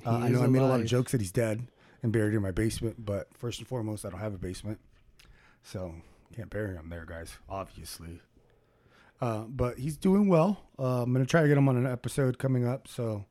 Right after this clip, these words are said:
Speaker 2: Really,
Speaker 1: for
Speaker 2: really soon.
Speaker 1: those asking, Chad's alive,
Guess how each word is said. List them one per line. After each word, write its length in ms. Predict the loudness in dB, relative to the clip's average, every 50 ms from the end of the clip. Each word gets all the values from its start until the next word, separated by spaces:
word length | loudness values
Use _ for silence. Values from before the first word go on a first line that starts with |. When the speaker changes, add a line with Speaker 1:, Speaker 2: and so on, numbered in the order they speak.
| _ -6
Speaker 2:
Really, 380 | -4 -2 0 0 0 0 -2
Speaker 1:
for 120 | -2 -2 -4
Speaker 2:
really 80 | -4 -4
soon. 120 | -4 -4 -4
Speaker 1:
those 200 | -4 -6 -8 -12 -14 _
asking, 680 | -8 -8 -8 -8 -10 -10 -8 -4 -2 0 0 0 -2 -4 _ _ _ _ _ _ _ _ _ _ _ _ _ _ _ _ _ _ _ _ _ _ _ _ -10
Chad's 340 | -6 -4 -2 -2 -2 -2 -2
alive, 480 | -2 -2 -2 -2 -4 -4 -6 -10 -12